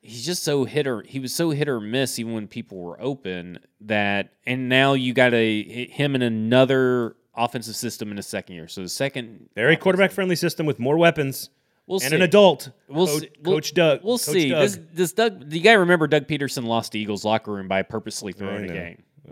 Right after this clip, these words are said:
Speaker 2: Well.
Speaker 1: So is he really an adult? Are we really gonna throw? Why are,
Speaker 2: More
Speaker 1: are
Speaker 2: than
Speaker 1: we
Speaker 2: Urban
Speaker 1: so
Speaker 2: Meyer. Yeah, the bar's Urban
Speaker 1: I, I
Speaker 2: Meyer here,
Speaker 1: think,
Speaker 2: dude.
Speaker 1: well, I think that's the problem, though, is that we're not,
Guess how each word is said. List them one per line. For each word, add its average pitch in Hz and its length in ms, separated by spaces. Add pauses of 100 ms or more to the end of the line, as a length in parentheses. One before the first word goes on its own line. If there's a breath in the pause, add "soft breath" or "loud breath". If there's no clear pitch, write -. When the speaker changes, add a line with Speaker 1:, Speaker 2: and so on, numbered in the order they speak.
Speaker 2:
Well. 98 180
Speaker 1:
So 147 220
is 135 160
he 143 100
really 147 300
an 143 60
adult? 143 480
Are 120 280
we 123 160
really 139 280
gonna 139 160
throw? 143 240
Why 226 320
are, 254 120
Speaker 2:
More 247 120
Speaker 1:
are - 20
Speaker 2:
than 254 120
Speaker 1:
we 254 60
Speaker 2:
Urban 233 140
Speaker 1:
so 226 60
Speaker 2:
Meyer. 214 160
Yeah, 180 220
the 160 100
bar's 208 320
Urban 196 180
Speaker 1:
I, 220 60
I - 20
Speaker 2:
Meyer 254 120
here, - 60
Speaker 1:
think, - 160
Speaker 2:
dude. 214 200
Speaker 1:
well, 247 180
I 240 60
think 285 160
that's 285 180
the - 80
problem, 226 480
though, 160 140
is 156 100
that 160 280
we're 156 200
not, 170 320